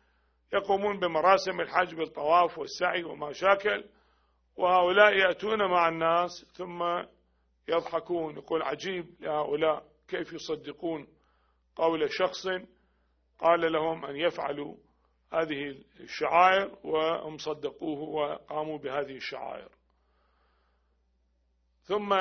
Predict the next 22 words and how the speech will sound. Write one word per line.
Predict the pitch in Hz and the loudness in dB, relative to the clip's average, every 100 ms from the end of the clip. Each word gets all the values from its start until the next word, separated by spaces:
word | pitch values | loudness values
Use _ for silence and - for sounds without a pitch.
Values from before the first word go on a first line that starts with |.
| 196 - _ _ _ _ _ _ - | 0 -4 _ _ _ _ _ _ 0
ابن | 208 202 | 2 2
المقفع | 180 165 185 165 160 151 - _ _ _ _ _ _ - | 0 0 2 2 2 0 -2 _ _ _ _ _ _ 0
كان | 165 160 156 | 2 2 0
مع | 151 160 | 0 0
ابن | - 156 156 | -2 -4 -4
أبي | 143 143 | -4 -2
العوجاء | 131 135 165 165 | -4 -2 0 0
في | 151 151 151 | 0 -6 -10
إحدى | 131 143 139 - | -6 -6 -6 -8
هذه | 139 139 | -12 -10
السفرات، | 139 - 151 - 185 202 - _ _ _ _ _ _ _ _ - | -12 -10 -12 -4 0 0 -2 _ _ _ _ _ _ _ _ 4
قال: | 220 214 | 6 8
"إن | 202 190 | 4 0
كان | - 220 220 | 6 8 8
هنالك | 208 175 180 180 175 165 | 6 2 2 2 0 -4
إنسان | 170 156 - 170 143 135 | -8 -8 -2 0 0 -2
بشر | - 160 170 143 | 0 2 2 0
يستحق | 147 - - 156 165 | -2 -6 -8 -8 -6
أن | 143 | -10
يقال | 143 135 143 135 | -8 -2 -2 -2
له | 127 131 | -6 -8
إنسان | 127 - 139 123 | -12 -12 -10 -10